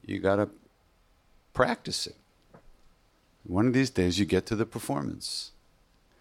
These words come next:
So turn the phone off, you know, or at least put it on vibrate.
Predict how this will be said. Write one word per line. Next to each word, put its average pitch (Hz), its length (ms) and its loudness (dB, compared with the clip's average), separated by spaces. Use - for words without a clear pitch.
So 95 380 0
turn 113 220 2
the 131 80 2
phone 120 300 2
off, 110 500 0
you 92 100 -10
know, 82 160 -10
or 92 120 -2
at 92 60 0
least 127 240 -2
put 139 120 4
it 117 80 2
on 107 240 2
vibrate. 80 540 0